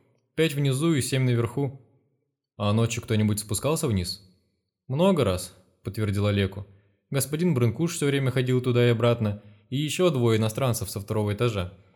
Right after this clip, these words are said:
Один похож на араба, а второй такой смешной, похож на итальянца. Я его понимал, когда он говорил, но я не следил за лестницей, не обращал на них внимания. Главное, чтобы сюда никто из чужих не входил».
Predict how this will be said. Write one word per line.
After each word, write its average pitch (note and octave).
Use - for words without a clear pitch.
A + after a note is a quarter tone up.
Один C#3
похож D3
на C#3
араба, D3+
а -
второй C3
такой C3
смешной, C3
похож C#3
на C3+
итальянца. C3
Я D#3
его E3
понимал, E3
когда A#2+
он A#2
говорил, A2+
но C3+
я D3
не D3
следил D#3
за A#2+
лестницей, G2+
не D3
обращал E3
на D#3
них B2+
внимания. A#2
Главное, E3
чтобы D#3+
сюда D#3+
никто E3+
из A#2+
чужих A2
не G#2
входил». G2+